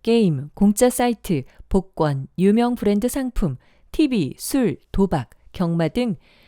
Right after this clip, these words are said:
일확천금과 한탕주의의 망상에만 몽롱하게 사로잡혀 있다면 당신이 바로 그렇게 제자리를 맴도는 사람이다. 당신의 삶이 분노할 대상임에도 분노하지 않는다면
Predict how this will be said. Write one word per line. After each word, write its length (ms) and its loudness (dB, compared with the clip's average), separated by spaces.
일확천금과 1080 0
한탕주의의 800 0
망상에만 720 0
몽롱하게 640 0
사로잡혀 520 -2
있다면 580 0
당신이 480 0
바로 400 2
그렇게 380 -2
제자리를 640 0
맴도는 520 0
사람이다. 600 -4
당신의 480 0
삶이 540 0
분노할 460 2
대상임에도 920 -2
분노하지 480 2
않는다면 720 0